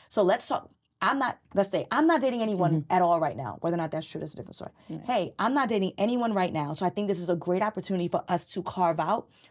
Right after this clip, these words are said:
Speaker 1: what this looks like as we move forward in our life, because we both deserve
Speaker 2: Mm-hmm.
Speaker 1: love and da, da, da. So let's talk about what, what's ideal for you. What is a good timeline for you? What are your thoughts, right?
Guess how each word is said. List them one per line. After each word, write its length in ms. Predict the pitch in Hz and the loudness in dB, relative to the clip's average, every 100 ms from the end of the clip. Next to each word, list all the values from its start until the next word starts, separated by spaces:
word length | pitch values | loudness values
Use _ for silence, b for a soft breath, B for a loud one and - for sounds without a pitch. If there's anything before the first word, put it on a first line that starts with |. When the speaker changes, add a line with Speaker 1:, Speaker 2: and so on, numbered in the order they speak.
| b | b
Speaker 1:
what 360 | 185 165 233 - | -2 0 0 0
this 300 | 185 196 - | 2 2 2
looks 320 | 165 185 - | -2 -2 -2
like 240 | 240 285 - | -2 -2 -2
as 240 | 185 185 165 | 0 0 2
we 140 | 190 | 2
move 240 | 175 180 | 2 0
forward 480 | 170 165 160 214 254 b b b | 0 -2 -2 -2 -4 b b b
in 100 | 190 | 4
our 160 | 175 | 4
life, 260 | 170 190 - | 2 -4 -2
because 300 | 180 190 165 | -2 0 0
we 160 | 190 | 0
both 460 | 170 196 214 285 185 | 0 4 4 2 0
deserve 640 | 180 170 165 143 151 185 - - | 0 2 2 0 -4 -6 -10 -6
Speaker 2:
Mm-hmm. 440 | 175 156 156 139 143 160 | -2 0 0 0 -2 0
Speaker 1:
love 460 | 175 165 170 170 | 2 4 4 0
and 120 | 170 | -2
da, 80 | 170 | -4
da, 100 | 165 | -4
da. 200 | 190 277 302 B B | 0 0 0 B B
So 100 | 220 | 0
let's 180 | 233 | 0
talk 140 | - 202 | -2 -4
about 240 | 196 175 | 0 0
what, 260 | 175 247 - | 0 -2 2
what's 200 | 277 - | 0 0
ideal 400 | 233 190 180 180 | -2 2 2 2
for 140 | 175 | 0
you. 60 | 165 | -2
What 140 | 240 | 0
is 80 | 311 | -2
a 80 | 208 | -2
good 180 | 208 202 | -2 -4
timeline 520 | - 190 190 160 151 | -8 -6 -4 -6 -6
for 60 | |
you? 60 | 165 | -6
What 140 | 185 269 | -2 0
are 40 | |
your 160 | 202 202 | 2 2
thoughts, 340 | 170 139 - | 2 0 0
right? 220 | 180 214 | 0 -2